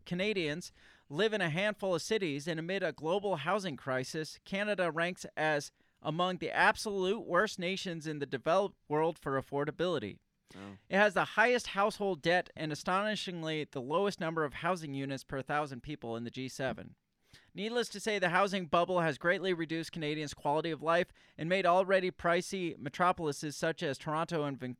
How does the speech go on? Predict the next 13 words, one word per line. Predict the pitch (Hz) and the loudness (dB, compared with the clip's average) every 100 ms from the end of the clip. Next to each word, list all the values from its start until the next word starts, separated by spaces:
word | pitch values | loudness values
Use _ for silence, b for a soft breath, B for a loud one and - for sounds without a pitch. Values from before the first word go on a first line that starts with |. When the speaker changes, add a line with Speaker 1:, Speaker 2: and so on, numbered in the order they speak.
| _ | _
Speaker 1:
Vancouver | - 160 147 202 202 156 | -4 -4 -2 -2 0 0
life, | 131 147 170 _ _ _ _ _ _ - | 2 2 0 _ _ _ _ _ _ 2
or | 156 | 2
Vancouver | 147 185 180 - 240 175 151 | 4 0 0 -2 -2 2 0
impossible | 135 - 202 214 196 202 185 | 0 0 2 2 0 -2 -2
to | - 151 | -6 -6
live | 160 175 156 165 | -2 -2 -2 -6
in | 131 127 139 - b b b | -6 -4 -6 -12 b b b
for | 170 | -2
those | 160 170 170 | 4 4 2
who | 170 | -2
are | 151 | -2
not | 156 156 | 0 -2